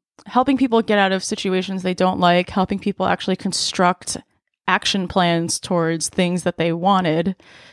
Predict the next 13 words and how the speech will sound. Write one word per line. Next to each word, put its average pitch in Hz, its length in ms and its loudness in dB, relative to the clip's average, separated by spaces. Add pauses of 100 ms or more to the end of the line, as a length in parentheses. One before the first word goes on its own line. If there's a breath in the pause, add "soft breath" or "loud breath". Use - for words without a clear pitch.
and 185 140 2
achieving 220 460 2
them, 170 400 -2 (400)
I 202 220 4
went 226 240 2
to 247 80 -4
school 214 420 0
to 226 100 -4
get 196 160 0
certified 196 440 0
in 196 80 0
life 175 180 0
coaching. 147 480 -8